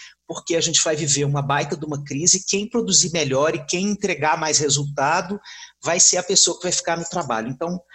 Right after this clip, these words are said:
as pessoas já estão começando a sentir um certo efeito de panela de pressão no nível da cobrança que, né, que elas estão sendo exigidas, é como se cada um de nós pudesse segurar nos próprios ombros o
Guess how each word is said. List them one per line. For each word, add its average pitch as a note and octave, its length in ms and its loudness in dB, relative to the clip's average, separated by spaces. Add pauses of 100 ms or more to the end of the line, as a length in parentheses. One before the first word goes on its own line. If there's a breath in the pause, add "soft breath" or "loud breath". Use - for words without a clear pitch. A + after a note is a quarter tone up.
(300 soft breath)
as - 120 0
pessoas D#3+ 300 4
já F3+ 80 2
estão F#3+ 200 -2
começando G3 480 2
a A3+ 40 2
sentir G3+ 500 4
um E3+ 120 -4
certo - 360 4
efeito E3 440 0
de - 120 2
panela C#3 340 0
de - 140 -4
pressão C#3+ 580 2 (420 loud breath)
no E3+ 140 -2
nível F3+ 320 0
da G3 100 0
cobrança D#3 640 0
que, C#3+ 240 -2 (280)
né, D3 400 -2
que - 80 -2
elas C3 160 2
estão C#3 180 2
sendo C#3 400 2
exigidas, C#3 1000 2 (480 loud breath)
é C3 180 0 (120)
como A3+ 300 2
se - 340 4
cada G#3 360 2
um A3 120 2
de F#3 120 2
nós D#3+ 380 0
pudesse E3 400 4
segurar D#3+ 380 2
nos D#3 160 2
próprios E3 540 2
ombros C#3+ 560 2 (300 loud breath)
o D#3 100 -6